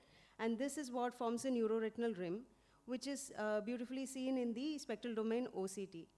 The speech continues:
So here we have the neuroretinal rim, retinal nerve fiber layer, and the ganglion cell layer. We have to take all these three together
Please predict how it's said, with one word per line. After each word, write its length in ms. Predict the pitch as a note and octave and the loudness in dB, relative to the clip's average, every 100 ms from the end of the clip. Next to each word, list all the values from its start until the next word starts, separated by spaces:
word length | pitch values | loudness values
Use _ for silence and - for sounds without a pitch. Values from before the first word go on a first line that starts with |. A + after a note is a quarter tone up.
| _ - - _ - | _ -20 -20 _ -6
So 180 | A3+ | 0
here 320 | A3 A#3+ B3+ D4 C4+ | 0 2 2 2 0
we 100 | C4 | -2
have 320 | A3+ A3+ A3+ | 0 0 2
the 160 | C4+ C4 | 2 4
neuroretinal 580 | A#3 A3+ A#3+ A#3 B3+ B3 | 4 4 2 0 0 2
rim, 180 | B3+ C4 | 2 2
retinal 380 | G#3+ A3+ A3 G#3+ | 0 2 4 4
nerve 120 | A3 A#3+ | 2 2
fiber 160 | A#3 A#3+ | -2 0
layer, 260 | A#3+ A#3+ | 2 2
and 200 | A3 G3+ | 2 2
the 60 | G3+ | 2
ganglion 420 | F#3+ F#3+ G#3 A3+ | 2 2 4 2
cell 180 | A3+ A3+ | 0 -2
layer. 320 | G3 F3+ C#4+ - | 0 -2 -4 -6
We 120 | A3 A3+ | -4 -2
have 200 | A3 A3+ | -2 -4
to 80 | C#4 C4+ | -6 -2
take 140 | C4+ C4+ | -2 -2
all 220 | G#3 G#3+ | 0 0
these 220 | A#3 C4+ - | 2 -2 -2
three 240 | - C4 C#4+ | -2 -2 -2
together 560 | C4 A3 A3 G#3 C4 | -2 0 0 2 0